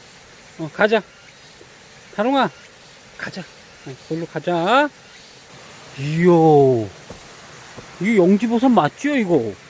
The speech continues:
오, 이야, 오, 너 아주 그냥, 어, 밑에 한번 볼까? 아, 영지버섯 맞네. 이야, 엄청 큽니다, 형. 이야. 오,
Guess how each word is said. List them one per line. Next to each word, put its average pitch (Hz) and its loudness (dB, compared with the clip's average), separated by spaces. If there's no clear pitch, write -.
오, 214 2
이야, 113 -2
오, 254 2
너 135 2
아주 143 -4
그냥, 143 -2
어, 123 -8
밑에 135 -12
한번 160 -6
볼까? 131 -14
아, 185 4
영지버섯 151 0
맞네. 120 -2
이야, 160 2
엄청 160 2
큽니다, 196 2
형. 123 2
이야. 131 2
오, 147 4